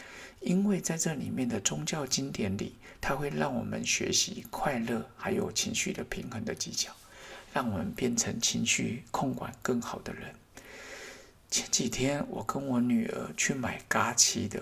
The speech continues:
哦，嘎seven、嘎七的那个C D。我女儿她也很喜欢 Jackson，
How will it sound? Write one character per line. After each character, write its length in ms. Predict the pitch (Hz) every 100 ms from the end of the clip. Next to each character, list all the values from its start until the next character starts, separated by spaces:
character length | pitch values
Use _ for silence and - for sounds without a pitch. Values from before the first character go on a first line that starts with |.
| -
哦， 120 | 113
嘎 240 | - 135 127
seven、 360 | - 113 90 -
嘎 240 | 110 117
七 260 | - - -
的 140 | 101
那 140 | 101
个 100 | -
C 320 | - - 110 113
D。 200 | - - - - - - - - - -
我 140 | - 190
女 180 | 160
儿 120 | 107 107
她 240 | 135 139
也 120 | 117
很 200 | 107 113
喜 240 | - - 104
欢 200 | 107 113
Jackson， 460 | - 113 - -